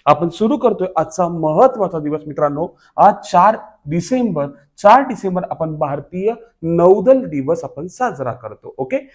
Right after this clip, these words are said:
भारतीय नौदल दिवस. ठीक आहे मित्रांनो, कालचा एक प्रश्न मागून चुकला होता मित्रांनो, दहावा प्रश्न होता तो, की नोव्हेंबर चोवीस मध्ये दुसऱ्यांदा जागतिक व्यापार संघटनेचे महासंचालक म्हणून कोणाची नियुक्ती केली जाणार आहे? मी चुकून ऑप्शन नंबर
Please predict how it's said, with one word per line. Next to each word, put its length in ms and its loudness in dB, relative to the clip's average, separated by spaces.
भारतीय 580 -2
नौदल 360 4
दिवस. 440 -18
ठीक 140 -2
आहे 100 -2
मित्रांनो, 680 0
कालचा 280 4
एक 100 -2
प्रश्न 260 -4
मागून 240 2
चुकला 260 -4
होता 240 -2
मित्रांनो, 360 -10
दहावा 260 2
प्रश्न 280 -4
होता 180 -4
तो, 340 -12
की 80 0
नोव्हेंबर 480 6
चोवीस 300 -4
मध्ये 160 -8
दुसऱ्यांदा 460 -2
जागतिक 500 -4
व्यापार 280 -4
संघटनेचे 720 -8
महासंचालक 800 -2
म्हणून 200 -4
कोणाची 540 -6
नियुक्ती 360 -10
केली 320 -8
जाणार 220 -6
आहे? 100 -14
मी 80 -2
चुकून 360 -4
ऑप्शन 260 0
नंबर 220 0